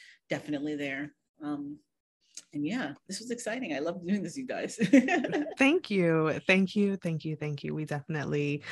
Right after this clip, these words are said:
Speaker 2: um, enjoyed your book, enjoyed having
Speaker 1: Oh, I didn't
Speaker 2: you.
Speaker 1: get to ask you,
Speaker 2: Yes.
Speaker 1: actually, what made you choose the book?
Speaker 2: Okay, so, <laughs> um, so, so Isaiah and I take turns choosing, choosing the books.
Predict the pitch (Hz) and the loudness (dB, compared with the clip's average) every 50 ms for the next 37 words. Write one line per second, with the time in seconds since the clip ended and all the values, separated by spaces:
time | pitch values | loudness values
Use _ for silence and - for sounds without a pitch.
0 | - - - - - - 147 143 135 135 139 143 - 160 160 151 143 - 160 160 | -10 -10 -10 -2 6 6 8 8 8 8 6 4 4 6 6 6 6 6 6 6
1 | 160 156 151 156 151 143 147 143 139 135 139 139 - - 151 147 147 135 143 151 | 6 6 6 4 2 2 2 2 2 2 2 0 -2 0 2 2 4 4 4 4
2 | 151 156 156 - 156 139 135 135 139 143 139 139 135 143 139 135 135 135 127 - | 4 4 2 2 2 0 2 2 2 2 4 4 4 4 4 4 4 2 2 0
3 | - - - - 285 294 285 - - 196 233 339 302 196 - - - - - 180 | -4 -12 -6 -2 -2 -2 -2 0 4 6 6 8 6 6 4 2 -8 -10 -6 0
4 | 208 247 254 254 262 262 254 247 254 226 - - 247 240 240 - - 214 247 277 | 0 2 2 4 4 2 2 2 0 -2 -2 -2 -2 -2 -4 -4 -6 -10 -10 -12
5 | - _ _ _ _ _ - - - - _ _ - - - 208 220 214 165 139 | -16 _ _ _ _ _ -20 -20 -20 -20 _ _ -2 6 6 8 8 8 6 4
6 | 143 - - - - - 214 196 196 190 185 185 180 180 - _ - 247 - - | 4 0 -6 -2 6 8 8 10 10 10 10 10 8 6 4 _ 10 10 10 10
7 | - - _ - - - 330 - - 233 - - - - 247 - 196 196 185 185 | 6 2 _ 8 10 10 10 10 6 2 2 2 -2 -2 4 8 8 10 10 10
8 | 170 180 - - 175 170 165 127 110 160 - 185 165 165 151 - 151 165 165 165 | 8 6 6 8 8 8 8 6 4 2 4 4 4 4 4 4 4 4 4 4
9 | 185 185 196 208 196 190 185 180 - 180 190 - - 160 139 135 135 143 143 139 | 2 2 4 4 4 2 2 0 -4 -6 -6 -4 -2 0 0 0 0 -2 -2 -4
10 | - - - - _ - - - - 147 139 147 143 139 139 143 143 139 - - | -6 -10 -18 -20 _ -14 -8 -2 -2 -2 0 0 0 0 0 -2 -2 -2 -2 -2
11 | 147 139 160 160 165 165 156 127 123 - - | -2 0 0 0 0 0 0 0 0 0 -2